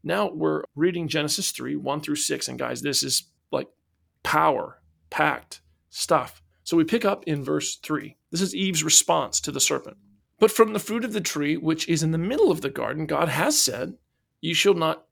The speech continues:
eat from it or touch it, or you will die.'" So she's recounting what God said to Adam. Now, we don't know if God had repeated this to Adam and Eve once Eve was brought into existence? We don't know from the text of the Bible.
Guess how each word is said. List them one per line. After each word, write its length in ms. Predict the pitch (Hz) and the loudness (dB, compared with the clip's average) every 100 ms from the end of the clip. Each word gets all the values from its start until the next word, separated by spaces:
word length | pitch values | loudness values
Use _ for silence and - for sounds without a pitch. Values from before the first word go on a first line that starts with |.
| _ | _
eat 240 | 202 240 - | -4 -4 -4
from 240 | 143 127 | -4 -2
it 80 | 151 | -2
or 120 | 175 | -2
touch 360 | - 226 302 - | 0 2 2 0
it, 180 | - _ _ - | -4 _ _ -2
or 180 | 156 151 | 2 2
you 220 | 147 156 | 0 -2
will 100 | 160 | 0
die.'" 480 | 180 285 - - - _ - | 0 0 -4 -10 -20 _ -8
So 120 | 151 | -2
she's 280 | - 175 143 | 0 0 -2
recounting 720 | 143 160 170 156 147 139 127 | -4 -2 -2 -2 -6 -8 -4
what 540 | 147 196 120 - - - _ _ | 0 0 0 -6 -18 -20 _ _
God 260 | 156 147 151 | -2 0 0
said 320 | - 135 131 | 0 0 -2
to 160 | 175 190 | -4 -2
Adam. 300 | 214 - 147 | -2 -4 -6
Now, 240 | 151 143 165 | -4 -4 -2
we 160 | 170 | -2
don't 180 | 220 196 | -2 -2
know 160 | 156 143 | -2 -4
if 120 | - | -2
God 220 | 143 143 | -2 -2
had 160 | 131 143 | -4 -8
repeated 640 | 135 - 220 - 156 139 | -8 -8 -8 -4 -4 -4
this 400 | 131 127 - - _ _ _ | -4 -2 -4 -6 _ _ _
to 320 | - 165 151 147 | -2 2 2 2
Adam 240 | 151 147 | 0 0
and 120 | 147 | -6
Eve 420 | - 214 165 156 143 | -6 -4 -4 -4 -4
once 280 | 147 - | -4 -4
Eve 260 | 165 160 139 | -4 -6 -6
was 120 | - | -8
brought 260 | - 139 139 | -2 0 0
into 220 | 131 139 | -6 -8
existence? 380 | 131 175 147 147 | -6 -6 -6 -2
We 80 | 139 | -2
don't 160 | 127 | -2
know 360 | 131 131 180 - - | -6 -4 -6 -10 -6
from 160 | - 170 | -2 -2
the 80 | 147 | 0
text 520 | - 165 143 - - | 2 2 0 -6 -6
of 140 | - 123 | -6 -4
the 60 | |
Bible. 460 | 127 156 196 - | -2 0 0 -2